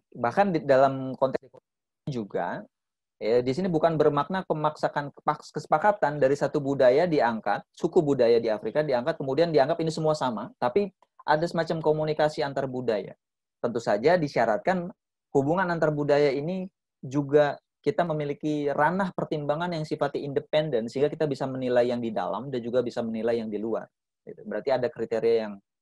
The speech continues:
eh, yang melampaui budaya dalam konteks itu. Nah, ini sedikit masuk ke apa yang disebut oleh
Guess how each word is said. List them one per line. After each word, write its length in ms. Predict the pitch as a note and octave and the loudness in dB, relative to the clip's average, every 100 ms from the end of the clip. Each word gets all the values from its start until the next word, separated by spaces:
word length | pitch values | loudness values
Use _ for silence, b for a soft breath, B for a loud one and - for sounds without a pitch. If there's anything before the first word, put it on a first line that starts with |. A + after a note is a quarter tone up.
| _ _ _ _ - | _ _ _ _ -16
eh, 160 | - A2 | -10 -8
yang 80 | A2+ | -4
melampaui 480 | A2+ A2+ A2 A2 A2 | -2 -2 -4 -4 -4
budaya 420 | A2 B2 B2+ G#2 | -2 0 0 0
dalam 240 | F#2 F#2+ F#2+ | -2 -6 -8
konteks 320 | G2 - - | -12 -14 -18
itu. 200 | - - _ _ _ _ _ _ _ _ _ _ _ _ _ - | -20 -20 _ _ _ _ _ _ _ _ _ _ _ _ _ -6
Nah, 100 | G#2+ | -2
ini 220 | D3 F#3 - _ _ _ _ | -2 -4 -8 _ _ _ _
sedikit 480 | _ B2+ A#2 B2+ - _ | _ -6 -2 -2 -4 _
masuk 380 | C3+ D3+ - - | -4 -2 -2 -4
ke 200 | D3+ C#3+ C3+ B2+ A#2 - _ - | 2 4 6 6 2 -2 _ -4
apa 200 | B2 F3 | 0 2
yang 80 | D#3+ | 2
disebut 400 | D3 C3+ C#3+ C#3 | 0 -2 -2 2
oleh 320 | B2+ B2+ A#2+ | 2 2 0